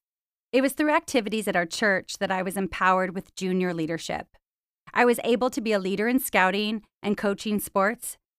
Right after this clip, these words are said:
and even be in charge of the newsletter. I experienced the opportunity to be a leader at a young age and have responsibilities,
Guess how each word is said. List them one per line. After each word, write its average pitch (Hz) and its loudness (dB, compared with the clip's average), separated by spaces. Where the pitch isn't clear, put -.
and 240 0
even 269 6
be 254 2
in 226 2
charge 196 0
of 190 -4
the 185 -2
newsletter. 170 -2
I 226 6
experienced 262 0
the 208 0
opportunity 202 0
to 190 -12
be 214 0
a 214 4
leader 185 -2
at 202 2
a - 2
young 190 2
age 196 -2
and 208 0
have 190 2
responsibilities, 196 -2